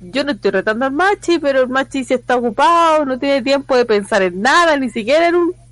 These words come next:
grito, coñado. Eh, hay que ver quién más lo hace.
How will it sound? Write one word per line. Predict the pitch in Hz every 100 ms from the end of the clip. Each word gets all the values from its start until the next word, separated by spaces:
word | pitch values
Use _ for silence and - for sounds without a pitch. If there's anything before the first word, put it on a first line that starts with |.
| - - - -
grito, | 233 392 381 320
coñado. | 285 302 392 403 440 427 302 - 285 -
Eh, | 247 262 262 254 247 240 90 131 - - - 403 392 - - 359 349
hay | 240 311
que | 311 302
ver | 339
quién | - 349
más | 359 381
lo | 381 453 539
hace. | -